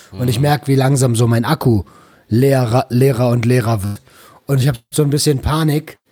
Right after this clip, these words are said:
Speaker 1: dass ich meinen, ähm, ja, dass der irgendwie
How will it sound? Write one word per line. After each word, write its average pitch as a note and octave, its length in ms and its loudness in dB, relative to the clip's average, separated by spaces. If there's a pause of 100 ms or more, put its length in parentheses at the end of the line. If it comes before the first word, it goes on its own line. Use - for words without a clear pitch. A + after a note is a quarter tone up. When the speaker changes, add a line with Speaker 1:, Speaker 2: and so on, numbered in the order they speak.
(840)
Speaker 1:
dass C#3 340 -2
ich B2 100 0
meinen, A2+ 540 2
ähm, G2 440 0 (680)
ja, D3+ 140 2
dass C3 160 0
der D3 100 2
irgendwie B2+ 480 2